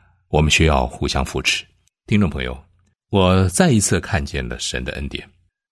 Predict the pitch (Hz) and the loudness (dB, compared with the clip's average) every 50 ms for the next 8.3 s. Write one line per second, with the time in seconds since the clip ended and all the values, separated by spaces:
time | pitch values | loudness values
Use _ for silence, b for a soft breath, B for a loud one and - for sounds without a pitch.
0 | _ _ _ _ - - 117 113 120 139 156 160 165 156 147 117 - 135 135 113 | _ _ _ _ 2 4 4 6 6 6 6 6 6 4 4 4 2 2 2 4
1 | 107 135 143 - 90 78 78 78 - 113 123 127 127 113 107 104 - 190 175 - | 2 2 2 2 0 0 0 0 0 2 2 4 4 4 4 4 4 2 2 2
2 | 90 78 78 73 71 65 65 65 67 76 - _ _ _ _ _ _ _ _ _ | 2 0 2 2 2 0 0 0 -2 -4 -8 _ _ _ _ _ _ _ _ _
3 | _ _ _ _ _ _ _ - 101 101 98 95 95 76 67 67 - - - 67 | _ _ _ _ _ _ _ 2 4 6 6 4 4 2 0 -2 -2 -4 -4 -4
4 | 67 62 65 67 - - 71 69 78 87 - - - 80 65 58 57 57 - - | -2 -4 -6 -6 -4 -4 -2 -2 0 -2 -2 0 0 0 0 0 -2 -2 -2 -2
5 | - 64 67 64 60 60 - _ _ _ _ _ _ _ _ _ _ - - - | -2 -2 -4 -4 -4 -6 -8 _ _ _ _ _ _ _ _ _ _ -6 -2 0
6 | 73 76 76 78 78 - - _ _ _ 143 147 160 165 160 151 117 87 73 69 | 2 2 2 0 -2 -6 -10 _ _ _ 2 4 6 6 6 6 6 4 4 2
7 | 67 69 67 65 58 58 - - - 87 85 82 78 73 67 69 - - - - | 0 -2 -4 -4 -4 -2 -2 0 2 2 2 0 -2 -2 -4 -4 -4 -4 -8 -6
8 | - 71 - - - | -8 -8 -8 -8 -16